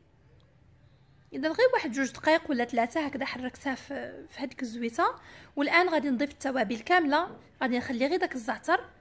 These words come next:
باش نحكو بين يديا. ها هو الزعتر كنحكو هكذا بين اليدين،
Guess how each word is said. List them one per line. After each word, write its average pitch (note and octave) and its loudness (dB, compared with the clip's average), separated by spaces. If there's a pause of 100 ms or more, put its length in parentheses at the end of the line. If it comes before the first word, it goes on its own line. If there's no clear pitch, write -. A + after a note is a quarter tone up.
(640)
باش C4+ -2
نحكو - -6
بين B3+ 2
يديا. B3 -2 (2250)
ها D#4+ 2
هو B3 0
الزعتر A3+ -2 (200)
كنحكو D4+ -2
هكذا C4 -4
بين D4 2
اليدين، A#3+ 0